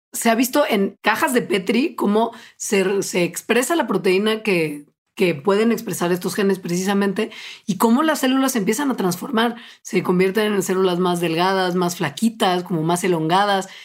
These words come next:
Se empiezan a mover alrededor de la caja de Petri, que es algo que también hacen las células cancerígenas, y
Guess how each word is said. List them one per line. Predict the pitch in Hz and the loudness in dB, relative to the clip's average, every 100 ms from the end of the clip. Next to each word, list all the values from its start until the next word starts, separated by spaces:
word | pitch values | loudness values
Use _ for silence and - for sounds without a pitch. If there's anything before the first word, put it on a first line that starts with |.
| - - | -20 -8
Se | 190 | -4
empiezan | 165 208 214 240 | 0 2 2 2
a | 214 | 2
mover | 190 170 180 208 220 | 2 2 2 2 0
alrededor | 208 190 180 190 | 0 0 0 2
de | 202 | 0
la | 180 | 0
caja | 185 180 | -2 -2
de | 190 | -2
Petri, | 202 196 185 196 | 0 -2 0 -2
que | 175 | -2
es | 175 | -2
algo | 180 | -2
que | 175 | -2
también | 151 147 170 | -4 -2 -2
hacen | 185 185 | -2 -2
las | 160 | -4
células | 190 170 165 | -4 -4 -4
cancerígenas, | 151 143 160 226 202 175 190 - _ _ _ _ | -6 -6 -4 -4 -2 -2 -4 -10 _ _ _ _
y | 285 277 392 | 2 4 2